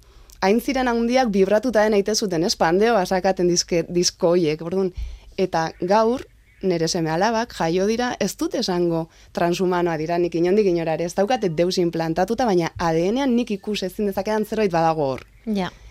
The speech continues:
Speaker 1: Eta hori ulertzetik niretzako hor bada, ze hori uste dut aldugula gero estrapolatu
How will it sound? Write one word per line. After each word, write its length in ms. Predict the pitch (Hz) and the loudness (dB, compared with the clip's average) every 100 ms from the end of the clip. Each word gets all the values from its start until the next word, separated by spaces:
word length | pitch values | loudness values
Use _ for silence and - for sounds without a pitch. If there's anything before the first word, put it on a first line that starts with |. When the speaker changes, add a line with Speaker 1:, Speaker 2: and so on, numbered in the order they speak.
| - | -4
Speaker 1:
Eta 220 | 180 185 | 0 2
hori 140 | 202 254 | 2 2
ulertzetik 840 | 247 247 254 254 214 - 311 - - | 2 0 0 -4 -4 0 0 0 -4
niretzako 500 | 196 196 233 226 240 | -2 -2 -4 -4 -2
hor 80 | 240 | -2
bada, 260 | 240 262 | -4 -6
ze 260 | - 185 185 - - - - - | -4 -6 -6 -14 -20 -20 -20 -2
hori 200 | 220 247 | 0 0
uste 220 | 214 262 | -2 -2
dut 140 | 277 - | -2 0
aldugula 540 | 190 208 220 240 233 | 0 2 0 0 -2
gero 220 | 226 233 | -2 -4
estrapolatu 760 | 226 - 208 220 233 220 254 | -4 -4 -4 -2 -4 -4 -8